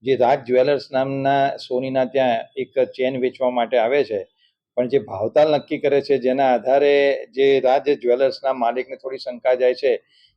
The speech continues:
જેના આધારે એ જે ચેન વેચવા માટે આપેલી હોય છે, એ ચેનનો અમુક એડવાન્સ આપે છે અને ચેનની પોતે ચે-, ચેકિંગ કરતા એના ધ્યાનમાં આવે છે કે એની અંદર સોનાની જગ્યાએ બીજી ભેળસેળવાળી કોઈ ધાતુ સાથે અને નાઇન વન સિક્સનો લોગોવાળી એ ચેન આપી ગયેલા છે.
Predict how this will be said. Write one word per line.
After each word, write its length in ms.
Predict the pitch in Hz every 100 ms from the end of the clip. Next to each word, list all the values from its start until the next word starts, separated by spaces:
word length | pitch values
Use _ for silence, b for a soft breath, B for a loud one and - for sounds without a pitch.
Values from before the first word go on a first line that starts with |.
| _
જેના 260 | 123 135 127
આધારે 360 | 120 135 143
એ 180 | 139 139
જે 180 | 123 135
ચેન 400 | - 131 135 147
વેચવા 280 | 135 139 143
માટે 260 | 139 127
આપેલી 340 | 131 123 147 156
હોય 240 | 127 117
છે, 100 | 110
એ 260 | 120 - 139
ચેનનો 600 | - 139 135 139 143 151
અમુક 460 | 147 143 143 147 135
એડવાન્સ 400 | 131 143 131 123
આપે 260 | 123 160
છે 180 | 123 110 - b b -
અને 100 | 139
ચેનની 420 | 135 131 135 147
પોતે 580 | 143 143 147 147 143 139 135
ચે-, 220 | 135 127 123
ચેકિંગ 500 | 131 127 151 147 147
કરતા 260 | 139 147
એના 140 | 135 135
ધ્યાનમાં 460 | 113 117 131 135
આવે 140 | 135 131
છે 140 | 135
કે 100 | 131
એની 220 | 127 131
અંદર 200 | 135 135
સોનાની 480 | 127 127 127 135 135
જગ્યાએ 540 | 123 120 143 135 110 98 b b _ -
બીજી 160 | 123
ભેળસેળવાળી 760 | 113 117 120 117 151 135 131 131
કોઈ 160 | 135 120
ધાતુ 340 | 110 113 139
સાથે 460 | 127 123 120 131 95
અને 260 | - 135
નાઇન 320 | 117 120 127
વન 120 | 139 143
સિક્સનો 360 | 135 - 139
લોગોવાળી 560 | 127 120 131 131 127 127
એ 60 |
ચેન 260 | 123 127 123
આપી 240 | 110 143
ગયેલા 300 | 135 117 113
છે. 160 | 107